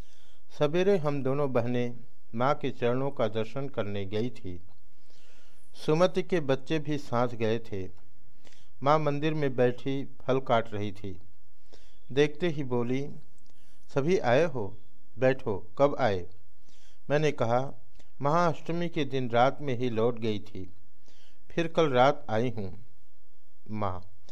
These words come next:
"इस बार क्या रहना होगा?" मैं, "नहीं माँ।" माँ ने सुमति से कहा,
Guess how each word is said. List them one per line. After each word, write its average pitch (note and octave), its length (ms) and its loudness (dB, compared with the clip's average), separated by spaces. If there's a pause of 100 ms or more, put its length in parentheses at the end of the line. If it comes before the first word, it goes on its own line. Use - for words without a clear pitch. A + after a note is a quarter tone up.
(280)
"इस F3+ 120 2
बार F3+ 200 6
क्या C#3 220 4
रहना C#3 320 2
होगा?" D3 480 0 (1700)
मैं, G#2+ 300 -2 (120)
"नहीं D3 240 2
माँ।" G#2 400 0 (640)
माँ D3 180 2
ने D3 300 0 (180)
सुमति D#3+ 480 0
से C3 160 -2
कहा, F#2+ 460 -2